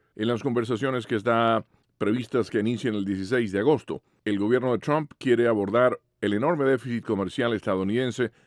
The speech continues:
con su vecino del sur y la escasa normativa laboral, medioambiental y de fabricación que durante veintitrés años causó el traslado de plantas de ensamblaje a suelo mexicano.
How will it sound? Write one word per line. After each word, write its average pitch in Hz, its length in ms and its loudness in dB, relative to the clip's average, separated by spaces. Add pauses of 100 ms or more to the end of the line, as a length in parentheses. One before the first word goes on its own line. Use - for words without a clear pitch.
(280)
con 113 220 0
su 104 160 -2
vecino 139 400 0
del 110 80 2
sur 117 220 0
y 110 40 4
la 104 100 2
escasa 123 360 -2
normativa 110 540 0
laboral, 104 500 2 (160)
medioambiental 123 840 0
y 117 60 2
de 113 100 2
fabricación 104 580 -2
que 117 80 -4
durante 104 340 0
veintitrés 98 460 -2
años 110 340 0 (220)
causó 92 300 -2
el 113 100 -2
traslado 107 400 4
de 98 80 2
plantas 101 400 0
de 101 80 -2
ensamblaje 98 600 -2 (180)
a 120 100 0
suelo 98 280 0
mexicano. 104 640 -4